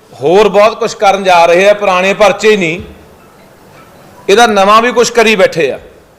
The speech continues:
ਵੀ ਕਿਸੇ ਵੀ ਤਰੀਕੇ ਨਾਲ ਇਸ ਇਨਸ-, ਇਨਸਾਨ ਦੀ ਆਵਾਜ਼ ਨੂੰ ਦੱਬਣਾ,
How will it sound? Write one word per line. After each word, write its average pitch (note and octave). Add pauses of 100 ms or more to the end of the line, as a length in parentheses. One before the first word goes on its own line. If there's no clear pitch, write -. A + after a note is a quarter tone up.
(1800)
ਵੀ F#3+
ਕਿਸੇ B3+
ਵੀ B3+
ਤਰੀਕੇ A3+
ਨਾਲ A3
ਇਸ A3
ਇਨਸ-, G#3
ਇਨਸਾਨ F#3
ਦੀ G3+
ਆਵਾਜ਼ E3
ਨੂੰ F#3
ਦੱਬਣਾ, E3+